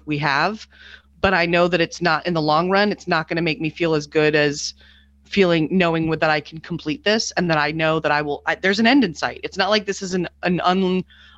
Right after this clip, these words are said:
unknown amount of fasting time. I have a very clear limit that I have given myself, and I know, like he said, you know, I did a five-day fast. I know I can do this.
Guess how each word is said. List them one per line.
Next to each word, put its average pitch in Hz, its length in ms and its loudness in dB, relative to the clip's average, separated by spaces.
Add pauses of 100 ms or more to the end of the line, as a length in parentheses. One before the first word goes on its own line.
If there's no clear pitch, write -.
unknown 208 480 4
amount 180 280 0
of 165 80 -8
fasting 190 460 -4
time. 139 440 -4
I 165 80 0
have 190 160 0
a 180 60 -2
very 175 260 0
clear 180 320 0
limit 175 500 0 (300)
that 180 80 -4
I 170 100 0
have 165 160 -6
given 180 220 -4
myself, 226 580 -2 (300)
and 165 140 -2
I 180 200 0
know, 196 640 2 (260)
like 180 160 0
he 226 160 2
said, 147 400 -2
you 156 100 -4
know, 156 200 0
I 190 80 0
did 226 140 -4
a - 20 -4
five-day 269 320 0
fast. 240 460 -2
I 185 80 -2
know 202 160 0
I 202 80 2
can 202 160 -4
do 214 100 0
this. 151 320 -2